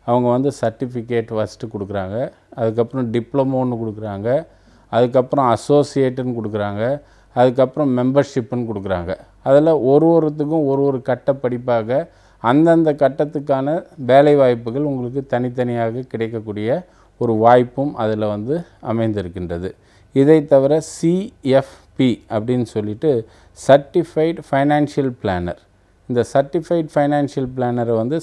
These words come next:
Certified Financial Board of Standards, United States of America அப்படின்ற நிறுவனத்திலேருந்து கொடுக்குறாங்க. இதுவுமே வந்து வேலை வாய்ப்பு தேடி வந்த கல்வி,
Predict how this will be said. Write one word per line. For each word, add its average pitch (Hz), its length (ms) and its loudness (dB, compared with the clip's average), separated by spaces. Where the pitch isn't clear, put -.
Certified 151 680 0
Financial 143 760 0
Board 127 520 6
of 147 220 4
Standards, 131 1080 -2
United 139 440 -2
States 117 220 -4
of 113 200 -4
America 98 520 -2
அப்படின்ற 135 400 2
நிறுவனத்திலேருந்து 123 840 -2
கொடுக்குறாங்க. 98 540 -6
இதுவுமே 175 640 0
வந்து 147 460 0
வேலை 156 560 8
வாய்ப்பு 143 800 2
தேடி 156 420 4
வந்த 143 320 0
கல்வி, 113 480 -4